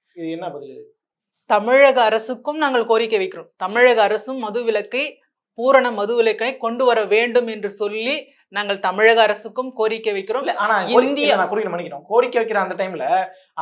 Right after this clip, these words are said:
Speaker 1: அமைச்சர் ரகுபதியும் சரி, முத்துசாமியும் சரி என்ன சொல்றாரு அப்படின்னா, மத்திய அரசு அவன் மது விலக்கு அமல்படுத்தினாங்க, எங்களுக்கு இந்த பிரச்சனையும் கை காட்ட, கை விரிக்கிறாங்க அவங்க.
Speaker 2: அவங்க என்ன சொல்றாங்கன்னா, இந்த அவங்க எல்-, எல்லாருக்குமே வந்து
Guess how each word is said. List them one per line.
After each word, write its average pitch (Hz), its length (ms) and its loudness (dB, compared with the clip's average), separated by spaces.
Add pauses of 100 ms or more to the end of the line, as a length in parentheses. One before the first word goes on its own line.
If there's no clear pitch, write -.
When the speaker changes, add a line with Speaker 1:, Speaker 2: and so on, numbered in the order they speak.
(120)
Speaker 1:
அமைச்சர் 180 280 -6
ரகுபதியும் 220 440 0
சரி, 208 140 -8
முத்துசாமியும் 202 500 -6
சரி 185 140 -12
என்ன 196 120 -10
சொல்றாரு 185 260 -4
அப்படின்னா, 165 300 -4 (480)
மத்திய 151 280 0
அரசு 226 220 -2 (180)
அவன் 180 240 -2
மது 175 140 0
விலக்கு 202 200 -4
அமல்படுத்தினாங்க, 202 540 -6
எங்களுக்கு 190 240 -6
இந்த 180 100 -8
பிரச்சனையும் 180 400 -14
கை 190 140 -6
காட்ட, 156 240 -8
கை 175 160 -8
விரிக்கிறாங்க 143 380 -10
அவங்க. - 180 -20 (180)
Speaker 2:
அவங்க 277 360 2
என்ன 262 240 0
சொல்றாங்கன்னா, 208 580 -6 (420)
இந்த 220 260 -4
அவங்க 269 300 4 (160)
எல்-, 196 280 -6
எல்லாருக்குமே 233 600 2
வந்து 226 300 -6